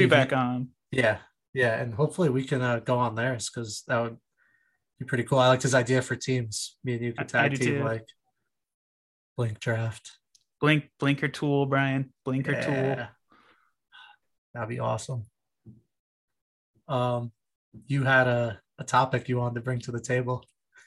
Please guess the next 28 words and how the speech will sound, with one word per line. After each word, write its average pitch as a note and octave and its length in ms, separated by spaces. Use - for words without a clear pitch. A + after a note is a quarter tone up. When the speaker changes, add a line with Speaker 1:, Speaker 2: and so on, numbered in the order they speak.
Speaker 2:
I D3 180
did, D3+ 400
'cause - 80
I D#3 80
was C#3+ 80
curious G3 380
if F3+ 80
this D#3+ 160
was C#3+ 100
just D#3 400
me D3+ 360
or B2+ 120
if B2+ 240
anyone D#3+ 360
else D3 220
ever C#3 200
has C#3 240
this B2+ 180
thought, B2+ 380
but A#2+ 260
for E3+ 120
giving F3+ 580
two F#3+ 200
weeks' G3+ 260
notice F3 360
to D#3+ 140
a C#3+ 60
job B2+ 600